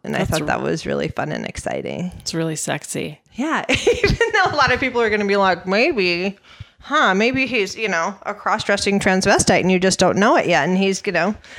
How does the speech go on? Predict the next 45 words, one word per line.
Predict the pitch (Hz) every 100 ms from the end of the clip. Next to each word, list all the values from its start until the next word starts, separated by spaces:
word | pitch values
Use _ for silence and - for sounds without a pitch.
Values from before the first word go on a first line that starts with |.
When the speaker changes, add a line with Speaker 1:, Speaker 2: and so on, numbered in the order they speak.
| -
Speaker 1:
the | 196
next | 214 208 -
Bruce | 208 208 -
Jenner." | 214 294 - - - _ -
Speaker 2:
Yeah. | 208 202 226 - - _
Well, | 226 269 247
Speaker 1:
Which, | - 214
Speaker 2:
I | 233
Speaker 1:
I |
mean, | 233 214
Speaker 2:
mean, | 277
Speaker 1:
could | 240
be, | 190 285
and | 277
I, | 226 - 233
I | 262
would | 240 208
still | - 226
love | 196 202
him | 180
anyway. | 180 208 170 143 -
Speaker 2:
Yeah, | 208 254 330
for | - 202
sure. | 196 226 196 156 - - -
Speaker 1:
Yeah. | 247 170
Speaker 2:
I | 220 269
think | 320 302
it's | 285
sexy. | - 185 185 - 156 156
I | 190
think | 226 240
it's | 226
sexy | - - - 262
to | 202
have | 180 180 170 170 -
somebody | 190 185 175 170
have, | 175 170
who | 170 175
j-, | 175 - 180
does | 165 180 -
things | 180 170
that | 170
you | 165
don't | 170 165 160 - - - - -
expect. | 175 - - 160 180 - -